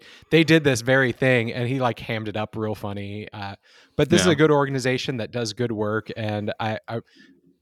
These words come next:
Speaker 1: in, in the kerfuffle here between Joshua Browder and Catherine Tewson and, uh, the three of us, you know, kind of, uh, uh, what are we doing here? Uh,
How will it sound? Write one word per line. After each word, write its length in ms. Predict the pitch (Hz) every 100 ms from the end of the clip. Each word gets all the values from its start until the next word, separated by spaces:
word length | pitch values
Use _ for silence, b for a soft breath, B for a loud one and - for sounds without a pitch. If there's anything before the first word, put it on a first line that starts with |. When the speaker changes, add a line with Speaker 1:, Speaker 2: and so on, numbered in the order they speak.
| _ -
Speaker 1:
in, 280 | 151 147 -
in 160 | 135
the 160 | 127 123
kerfuffle 720 | - 147 - 156 156 127 120
here 280 | - 120 113
between 360 | 117 123 113
Joshua 420 | 120 117 - 123
Browder 480 | 113 110 110 110 113
and 100 | 110
Catherine 320 | 104 110 -
Tewson 600 | 104 107 104 113 110 107
and, 420 | 107 110 101 101 98 b b b -
uh, 120 | 104 -
the 220 | 156 120
three 240 | 117 - 117
of 120 | 107
us, 340 | 110 - - -
you 140 | 131
know, 160 | 107 95
kind 180 | - 110
of, 100 | 90 - _ _ 113
uh, 280 | 98 92 95 95 _ _ _ b b b -
uh, 320 | 98 92 92 92
what 140 | 117
are 40 | 110
we 100 | 104
doing 280 | 104 101 92
here? 360 | 101 92 95 90
Uh, 480 | 110 110 107 107